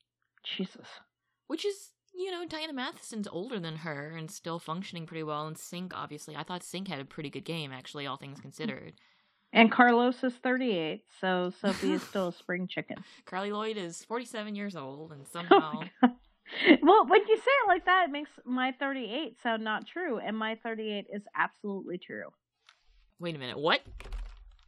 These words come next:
Speaker 2: Carly
Speaker 1: Isn't
Speaker 2: Lloyd's
Speaker 1: Carly
Speaker 2: not
Speaker 1: Lloyd thirty-eight?
Speaker 2: No, she's, like, thirty-five.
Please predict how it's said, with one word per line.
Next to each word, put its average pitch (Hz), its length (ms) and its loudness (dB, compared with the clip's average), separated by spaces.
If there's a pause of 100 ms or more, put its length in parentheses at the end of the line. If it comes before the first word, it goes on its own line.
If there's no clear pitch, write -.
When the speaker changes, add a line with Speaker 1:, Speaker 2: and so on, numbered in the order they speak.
(200)
Speaker 2:
Carly 392 240 2
Speaker 1:
Isn't 269 140 8
Speaker 2:
Lloyd's 269 160 6
Speaker 1:
Carly 294 140 8 (120)
Speaker 2:
not - 20 -4
Speaker 1:
Lloyd 262 320 0
thirty-eight? 240 500 -2
Speaker 2:
No, 185 360 0 (120)
she's, - 140 -14
like, 339 120 -10
thirty-five. 330 520 -10